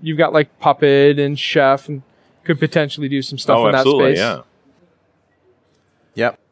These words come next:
Speaker 2: All right. Well, I mean, all that's good stuff. You don't use Puppet and Chef?
Speaker 1: I have looked at it briefly. We're, we're talking about starting to use it at, at work finally.
Speaker 2: Right.
Speaker 1: I mean, it looks fantastic for doing configurations and checking configs, 'cause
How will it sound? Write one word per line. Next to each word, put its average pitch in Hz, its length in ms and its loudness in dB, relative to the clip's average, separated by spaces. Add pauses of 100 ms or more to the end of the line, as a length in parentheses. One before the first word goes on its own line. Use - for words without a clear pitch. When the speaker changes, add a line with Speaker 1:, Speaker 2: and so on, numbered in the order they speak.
(140)
Speaker 2:
All 135 60 -6
right. 139 160 0
Well, 151 100 -2
I 151 40 -2
mean, 156 120 0
all 156 180 2
that's 131 280 0
good 113 180 -6
stuff. 127 380 -2
You 131 220 -6
don't 170 160 2
use 160 140 -2
Puppet 156 260 -4
and 151 100 -10
Chef? 156 380 -2 (1200)
Speaker 1:
I 135 160 -2
have 151 260 -8
looked 170 380 0
at 226 140 6
it 202 160 4
briefly. 208 360 0
We're, 160 140 2 (280)
we're 147 120 -8
talking 156 340 0
about 160 220 2
starting 160 260 0
to 156 60 -4
use 156 200 0
it 151 80 0
at, 139 120 2 (460)
at - 100 -8
work 170 240 0
finally. 175 500 -2 (120)
Speaker 2:
Right. 101 260 0
Speaker 1:
I - 640 -20
mean, 139 260 -2
it 135 140 -4
looks 165 300 0
fantastic 151 600 -2
for 135 120 -6
doing 127 500 -4 (400)
configurations 131 880 0
and 131 240 -8
checking 139 360 -4
configs, 131 520 -2
'cause 113 120 -18